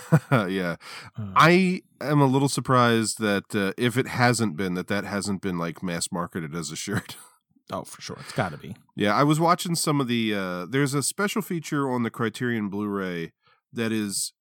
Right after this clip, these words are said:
Speaker 1: like, forty minutes long of, it's not even an interview with all three of them at the same time. It's, like, intercut between them, but it's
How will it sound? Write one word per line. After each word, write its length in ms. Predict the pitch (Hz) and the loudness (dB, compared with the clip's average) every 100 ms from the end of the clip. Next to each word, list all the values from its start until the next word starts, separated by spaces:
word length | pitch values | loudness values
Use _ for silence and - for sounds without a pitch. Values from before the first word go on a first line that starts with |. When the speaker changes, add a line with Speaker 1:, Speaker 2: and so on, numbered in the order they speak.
| _ | _
Speaker 1:
like, 220 | 117 110 | -8 -8
forty 420 | - - 131 143 | -10 -6 -2 0
minutes 380 | 139 127 123 - | 0 -2 -4 -6
long 480 | 113 107 107 101 95 | -4 -2 -2 -2 -6
of, 460 | - 101 98 90 92 _ _ _ _ 143 | -6 -6 -6 -10 -18 _ _ _ _ -12
it's 160 | 135 | -6
not 220 | 180 214 | -2 0
even 460 | 226 180 156 127 113 - | 0 0 0 0 -4 -8
an 120 | 117 | -4
interview 360 | 120 120 113 110 | -2 -2 -2 -2
with 140 | 104 | -2
all 180 | 104 104 | -2 -4
three 180 | - 113 | -4 -4
of 40 | 104 | -2
them 100 | 98 | -4
at 100 | 90 | -6
the 60 | |
same 300 | 87 101 87 | -8 -8 -8
time. 500 | - 107 95 82 76 - _ _ _ | -8 -8 -6 -6 -10 -14 _ _ _
It's, 180 | 107 - | -8 -6
like, 160 | 107 120 | -6 -4
intercut 420 | 113 104 123 - | -6 -6 -8 -8
between 380 | 101 - 107 110 | -12 -8 -6 -4
them, 180 | 113 | -4
but 120 | 107 98 | -4 -6
it's 300 | 92 - | -8 -10